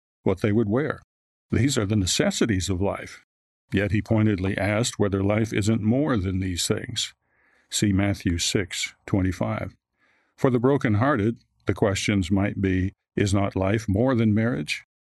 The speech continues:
than friendship, than career, than health?"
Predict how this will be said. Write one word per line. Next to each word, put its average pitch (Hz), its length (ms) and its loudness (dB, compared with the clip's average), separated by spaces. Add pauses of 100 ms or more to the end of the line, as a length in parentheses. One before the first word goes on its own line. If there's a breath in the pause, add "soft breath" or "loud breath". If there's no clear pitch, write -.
(160)
than 90 180 0
friendship, 113 540 0 (500)
than 92 220 0
career, 104 580 -2 (440)
than 95 180 0
health?" 95 400 -4